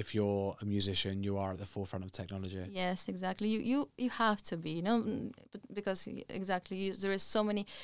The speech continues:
Speaker 2: experim-, experimental work going on, you know, and it all requires different tools. For example, even when it comes to,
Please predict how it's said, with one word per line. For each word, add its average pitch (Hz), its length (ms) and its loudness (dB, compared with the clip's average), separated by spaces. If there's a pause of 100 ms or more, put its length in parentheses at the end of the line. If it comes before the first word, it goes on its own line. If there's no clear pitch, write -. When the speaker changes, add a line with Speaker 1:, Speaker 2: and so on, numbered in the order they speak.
(320)
Speaker 2:
experim-, 233 500 2 (120)
experimental 226 760 4
work 202 360 2
going 190 300 0
on, 185 200 0
you 180 80 0
know, 190 180 2
and 196 220 2
it 214 40 2
all 202 160 4
requires 180 920 0 (120)
different 170 680 -4 (340)
tools. 214 760 2
For - 140 -8
example, 190 240 -2
even 180 260 -2
when 180 120 0
it 180 120 -4
comes 180 320 -2
to, 170 200 0